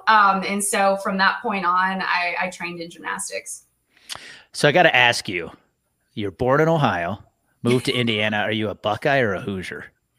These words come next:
Speaker 1: Well, I actually grew up in Nashville. <laughs>
Speaker 2: Okay, okay.
Speaker 1: And, and, and so, I, I mean, I'm just, I'm a sports fan. We'll just leave it at that. Let's not get into the politics of, of what
Speaker 2: <laughs>
Speaker 1: team.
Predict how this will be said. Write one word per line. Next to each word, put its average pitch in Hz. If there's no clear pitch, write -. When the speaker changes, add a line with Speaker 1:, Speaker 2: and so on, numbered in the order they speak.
Speaker 1:
Well, 359
I 330
actually 539
grew 294
up 381
in 262
Nashville. 240
<laughs> -
Speaker 2:
Okay, 95
okay. 104
Speaker 1:
And, 302
and, 294
and 302
so, 349
I, 294
I 359
mean, 359
I'm 311
just, 381
I'm 285
a -
sports 254
fan. 175
We'll 214
just 226
leave 202
it 180
at 175
that. 165
Let's 220
not 247
get 214
into 208
the 180
politics 170
of, 160
of -
what -
Speaker 2:
<laughs> -
Speaker 1:
team. 165